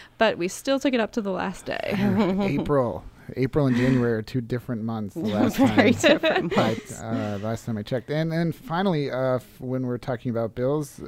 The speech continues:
Speaker 2: Kelsey, s-, and then we're gonna move on to local bills, of course, but, but spoof calling.
Speaker 3: Yes.
Speaker 2: Tell
Speaker 3: Yeah.
Speaker 2: us about spoof calling.
Speaker 3: This is another one that's, that's fun. Um, so Delegate Kathy Afzali is at, and her s-, constituents are sick of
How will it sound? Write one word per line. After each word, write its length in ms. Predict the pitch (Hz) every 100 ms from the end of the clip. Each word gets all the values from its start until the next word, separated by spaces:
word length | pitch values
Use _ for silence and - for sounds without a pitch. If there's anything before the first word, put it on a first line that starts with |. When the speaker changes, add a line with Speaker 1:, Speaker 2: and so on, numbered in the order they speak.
| -
Speaker 2:
Kelsey, 640 | 147 151 - 160 156 139 - - - -
s-, 320 | - - - -
and 120 | 127
then 80 | 131
we're 60 | 123
gonna 140 | 117
move 100 | 113
on 120 | 104 98
to 60 |
local 220 | 107 127 113
bills, 140 | 101
of 60 | 101
course, 200 | 104 95
but, 200 | 120 113
but 140 | 107
spoof 380 | - - 208 214
calling. 540 | - 120 98 92 - -
Speaker 3:
Yes. 640 | 226 240 - - - - - - -
Speaker 2:
Tell 140 | - 120
Speaker 3:
Yeah. 60 |
Speaker 2:
us 120 | -
about 200 | - 131 -
spoof 380 | - 135 120 -
calling. 440 | 98 - - - -
Speaker 3:
This 260 | 233 -
is 200 | 233 240
another 340 | 262 226 190 214
one 260 | 180 170
that's, 340 | 175 147 - -
that's 280 | 151 -
fun. 400 | - 196 160 170 -
Um, 300 | 175 170 185
so 260 | - 180
Delegate 380 | 175 190 208 214
Kathy 340 | 202 185 -
Afzali 640 | 180 185 - 156 160 160 160
is 520 | 170 175 - - - - - _ -
at, 200 | 147 - _ -
and 240 | 175 180
her 140 | 185
s-, 140 | 185 -
constituents 760 | - 208 - 185 - 180 175
are 80 | 170
sick 340 | - - 190
of 380 | 185 175 165 -